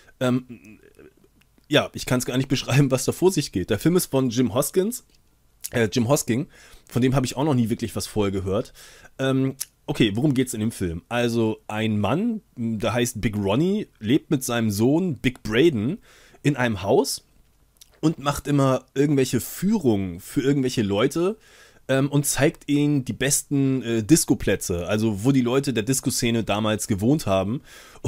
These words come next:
Und da ist immer so eine Handvoll Leute und die beiden, also der Vater und der Sohn, laufen immer mit solchen, äh, pinken Outfits, so mit kurzen Hosen, durch die Gegend und stellen die Gegend vor. Irgendwann kommt eine Frau, äh, ins Leben der beiden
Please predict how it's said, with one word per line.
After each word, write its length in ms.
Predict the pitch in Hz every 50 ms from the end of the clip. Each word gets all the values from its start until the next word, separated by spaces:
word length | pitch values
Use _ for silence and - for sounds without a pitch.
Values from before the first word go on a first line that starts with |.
| 110
Und 200 | 139 131 127 127
da 60 | 123 110
ist 160 | 143 139 151
immer 120 | 147 147
so 80 | 147 143
eine 140 | 127 120 113
Handvoll 320 | 143 170 - - 113 98
Leute 360 | 98 101 123 147 - - 139
und 200 | - 143 175 -
die 40 | 160
beiden, 380 | 131 113 113 113 120 135 131 107
also 220 | 104 101 104 104
der 140 | 101 98 98
Vater 260 | - - 131 135 127
und 100 | 107 104
der 80 | 107 95
Sohn, 300 | 95 110 131 147 147 120
laufen 320 | 104 113 135 135 - 117
immer 160 | 123 131 127
mit 120 | 123 117 -
solchen, 420 | 117 113 - - 107 104 104 101 - - - - - - - -
äh, 100 | 120 113
pinken 400 | - - 147 180 220 - 147 120
Outfits, 460 | 104 123 170 - - - 104 101 -
so 80 | - 110
mit 120 | 110 -
kurzen 380 | - - 147 156 - - 139 113
Hosen, 480 | 131 151 175 160 120 110 156 196 233 _ _ _
durch 180 | - 139 139 139
die 120 | - 127
Gegend 520 | 113 120 113 123 143 185 262 294 - - _
und 300 | 139 143 143 143 151 147 _ _ -
stellen 720 | 117 - - - - - 143 143 147 156 156 151 151 151 - -
die 60 | 143
Gegend 240 | 139 127 101 95 -
vor. 240 | - 92 87 92 _ _ _ - - - - - _ _ - -
Irgendwann 380 | - 165 214 226 202 190 175 151
kommt 220 | - 165 165 -
eine 140 | 139 127 107
Frau, 420 | - - - 98 90 101 160 269 - _ _ _ - _ _ _ _ _ _ _ _ - - - -
äh, 60 | 131
ins 300 | 131 123 170 202 202 -
Leben 300 | 143 151 185 214 - 160
der 100 | 123 104
beiden 440 | 87 101 98 92 90 98 120 160 -